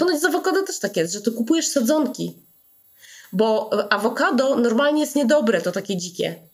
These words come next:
To, co my jemy, to jest w ogóle, wiesz, jakiś, to nie jest awokado, o, taka naturalna sobie rosnąca gdzieś roślinka. I niestety, wiesz,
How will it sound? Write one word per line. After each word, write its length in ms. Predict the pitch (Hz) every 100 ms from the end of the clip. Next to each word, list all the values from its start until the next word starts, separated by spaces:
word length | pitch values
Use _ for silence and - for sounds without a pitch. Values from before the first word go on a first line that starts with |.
| -
To, 80 | 247
co 140 | 277
my 140 | 262 262
jemy, 260 | 269 320
to 140 | 311 285
jest 480 | 277 269 - 226
w 40 | 247
ogóle, 280 | 233 262 269
wiesz, 240 | 311 -
jakiś, 200 | - -
to 80 | 226
nie 100 | 302
jest 160 | -
awokado, 600 | 196 214 214 202 185 180 185
o, 240 | 180 170
taka 240 | 190 190 190
naturalna 560 | 196 190 202 185 190
sobie 300 | 185 202 196
rosnąca 500 | 185 196 190 185 196
gdzieś 360 | 185 196 196 - - - -
roślinka. 680 | 196 - 196 190 196 - - _ - - - -
I 360 | 240 240 - -
niestety, 460 | 269 - 508 508 453 381
wiesz, 160 | 311